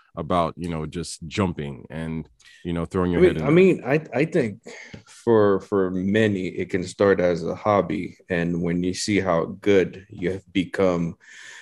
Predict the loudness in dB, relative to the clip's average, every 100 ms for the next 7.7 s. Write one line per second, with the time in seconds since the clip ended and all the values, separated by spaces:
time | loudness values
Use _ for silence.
0 | -16 -16 0 2 4 4 4 4 0 -6
1 | 0 2 2 0 -2 -4 -8 -12 -6 -2
2 | -2 -2 -2 -4 -2 -2 -4 -8 -20 _
3 | _ _ -20 _ -4 -2 0 -2 -2 -2
4 | -6 -10 _ _ -20 -20 -20 -20 -20 _
5 | _ _ 4 6 6 4 2 2 0 -2
6 | -6 0 0 2 0 0 0 0 0 -2
7 | -8 0 2 4 2 0 -2